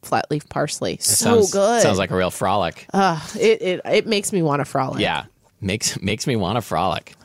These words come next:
Speaker 1: Yeah.
Speaker 2: Um, wow, like,
Speaker 1: Or,
Speaker 2: I
Speaker 1: or tabbouleh. I think tabbouleh with a lot of parsley, like,
Speaker 2: Yeah.
Speaker 1: like, so much parsley, less parsley than,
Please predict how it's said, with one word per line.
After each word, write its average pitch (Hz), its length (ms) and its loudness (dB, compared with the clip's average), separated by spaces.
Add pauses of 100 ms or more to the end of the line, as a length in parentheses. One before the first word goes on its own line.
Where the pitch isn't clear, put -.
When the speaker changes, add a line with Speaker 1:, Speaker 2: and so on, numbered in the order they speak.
(100)
Speaker 1:
Yeah. 143 600 -4 (500)
Speaker 2:
Um, 120 540 2 (400)
wow, 123 400 -2
like, 104 220 -2
Speaker 1:
Or, 294 100 0
Speaker 2:
I 277 120 2
Speaker 1:
or 240 180 2
tabbouleh. 226 600 2
I 247 80 -2
think 381 200 -2
tabbouleh 233 480 4
with 196 120 2
a 170 60 4
lot 160 300 4
of 180 100 -2
parsley, 190 460 0
like, 165 320 2 (400)
Speaker 2:
Yeah. - 160 2
Speaker 1:
like, 190 220 2 (320)
so 214 480 2
much 196 260 2
parsley, 156 480 2
less 180 300 2
parsley 185 440 0
than, 147 480 0